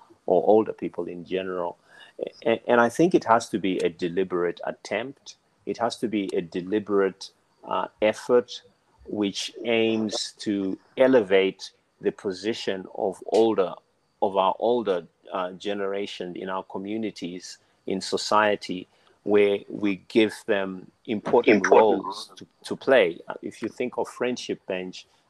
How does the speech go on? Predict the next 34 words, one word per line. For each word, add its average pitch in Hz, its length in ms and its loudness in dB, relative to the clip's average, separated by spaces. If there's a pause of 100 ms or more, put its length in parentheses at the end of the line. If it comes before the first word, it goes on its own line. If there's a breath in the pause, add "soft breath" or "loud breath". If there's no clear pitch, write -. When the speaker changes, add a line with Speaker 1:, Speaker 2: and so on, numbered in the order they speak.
Speaker 1:
the 104 80 -2
role 107 420 6
that 95 160 -2
the - 40 -4
grandmothers 92 760 -6
play 92 400 -4 (320)
on 95 80 -10
the 92 100 -8
Friendship 98 400 -10
Bench 95 220 -10
is 101 100 -6
very 127 240 2
important, 90 680 -2
and 98 200 -8 (340 soft breath)
that 123 360 2
gives 107 280 -2
them, 95 380 -2 (360 soft breath)
uh, - 200 -8
a - 80 0
sense 104 320 -6
of - 200 -4
purpose 113 500 -4
in 98 60 -8
their 95 180 -10
community, 98 640 -10
and 95 120 -10
through 127 260 -2
that 101 180 2
sense 101 320 -6
of 92 220 -6
purpose, 113 440 -2
they 98 120 -2
are 95 100 0
then 95 220 -6